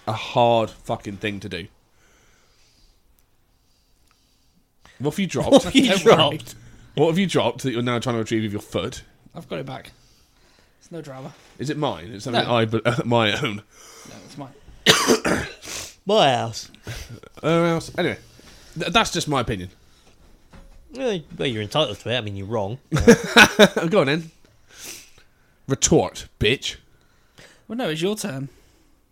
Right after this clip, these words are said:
Speaker 1: No, he said you're entitled to your opinion, you're wrong. I, I can't retort to that.
Speaker 3: No, you need to say what you would rather.
Speaker 1: B T C C, personally.
Speaker 3: And for what reason?
Speaker 1: This is the hell of a
Speaker 2: It only,
Speaker 1: championship,
Speaker 2: it
Speaker 1: isn't
Speaker 2: only
Speaker 1: it?
Speaker 2: lasts two hours total.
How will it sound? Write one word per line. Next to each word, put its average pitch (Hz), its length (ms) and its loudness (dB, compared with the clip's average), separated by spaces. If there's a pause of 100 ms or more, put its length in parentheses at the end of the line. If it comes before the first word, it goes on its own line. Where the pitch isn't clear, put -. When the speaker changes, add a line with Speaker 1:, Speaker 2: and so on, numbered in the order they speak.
(600)
Speaker 1:
No, 208 120 4
he 190 80 8
said 175 160 4
you're 170 100 4
entitled 165 180 2
to 156 40 2
your 151 80 0
opinion, 143 280 0
you're 139 140 0
wrong. 117 460 -2
I, 123 80 2
I 127 200 0
can't 131 220 0
retort 117 320 -2
to 110 80 -6
that. 107 260 -4 (560)
Speaker 3:
No, 151 380 -4
you 202 180 -2
need 190 220 -2
to 151 80 -8
say 175 340 -2 (400)
what 185 180 0
you 175 120 0
would 165 100 0
rather. 151 400 -2 (260)
Speaker 1:
B 113 120 -2
T 107 100 -8
C 98 140 -8
C, 110 200 -6 (920)
personally. 98 360 -8 (960)
Speaker 3:
And 151 120 -4
for 175 80 0
what 185 200 2
reason? 180 380 -2 (1900)
Speaker 1:
This 190 140 -6
is - 60 -10
the 156 80 -8
hell 156 200 0
of 117 60 2
a 98 40 -8
Speaker 2:
It - 120 -4
only, 135 260 0
Speaker 1:
championship, - 160 -4
Speaker 2:
it - 20 -8
Speaker 1:
isn't 113 100 -4
Speaker 2:
only 127 140 2
Speaker 1:
it? 117 60 0
Speaker 2:
lasts 117 320 -2
two 120 140 0
hours 107 280 -2
total. 101 440 -6